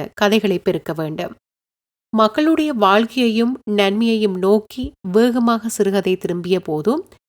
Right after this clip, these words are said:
அதன் நடை கூடிய எளிமை பெற்றதோடு, கிராமிய சொற்களையும் ஏற்றுக்கொண்டது. ஆசை முருகானந்தம், வரதர்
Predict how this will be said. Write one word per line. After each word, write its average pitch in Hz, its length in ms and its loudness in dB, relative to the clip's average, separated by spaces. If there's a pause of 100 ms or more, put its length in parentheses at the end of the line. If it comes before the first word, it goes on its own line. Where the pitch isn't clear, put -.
(120)
அதன் 202 280 2
நடை 185 340 0 (220)
கூடிய 269 460 2
எளிமை 226 360 2
பெற்றதோடு, 175 580 -2 (600)
கிராமிய 262 480 2
சொற்களையும் 196 580 0
ஏற்றுக்கொண்டது. 151 600 -6 (760)
ஆசை 196 380 4
முருகானந்தம், 190 760 -2 (560)
வரதர் 220 460 2